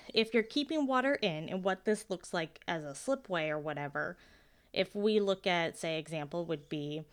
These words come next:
the Sutra baths, and they had, like, platforms and such, people could get up and down and in and about. What it, I mean, for all we know, it could be a very old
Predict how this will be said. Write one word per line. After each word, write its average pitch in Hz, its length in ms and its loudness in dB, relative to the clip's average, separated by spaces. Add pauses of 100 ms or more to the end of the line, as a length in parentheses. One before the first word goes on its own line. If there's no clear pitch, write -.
(240)
the 170 80 -6
Sutra 170 380 -2
baths, 151 640 -2 (720)
and 165 340 0
they 160 180 0
had, 151 480 0 (280)
like, - 200 -6
platforms 190 680 -2
and 196 160 -2
such, 233 360 0
people 160 300 -6
could 147 280 -12
get 143 120 -6
up 202 220 4 (160)
and 156 180 -6
down 185 500 0
and 139 180 -6
in 190 520 6 (340)
and 170 100 -2
about. 175 500 4 (440)
What 262 120 6
it, 349 160 2 (100)
I 240 60 -4
mean, 339 140 -6
for 254 160 -2
all 285 160 4
we 302 140 0
know, 339 360 0
it 254 140 -4
could 269 180 -2
be 269 560 2 (500)
a 277 80 0
very 294 360 6
old 294 500 6